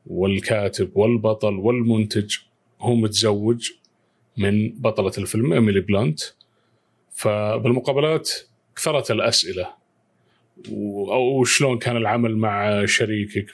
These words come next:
بأول مرة وإلى آخره. فأعجبتنا الصراحة. طبعًا إيميلي بلانت قالت شيء عام، عن وشلون جون متمكن من الكاميرا وتفاجأت من الشيء ذا.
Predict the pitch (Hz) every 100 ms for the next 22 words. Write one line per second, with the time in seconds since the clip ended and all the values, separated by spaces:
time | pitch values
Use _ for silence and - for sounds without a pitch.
0 | - 101 101 104 104 101 98 101 101 101
1 | 101 98 - 101 98 - 131 127 139 -
2 | _ _ _ - - - - - 120 117
3 | 120 120 120 - 95 90 - 107 107 -
4 | 95 95 117 104 90 120 117 107 104 98
5 | 95 104 92 - 98 90 90 101 95 92
6 | 107 _ _ _ _ _ - 98 92 90
7 | 87 85 90 - 113 98 92 90 92 110
8 | 101 92 92 - 131 - 120 120 - 104
9 | 92 92 - 110 95 95 92 98 - 120
10 | 107 95 - 101 95 - 101 92 92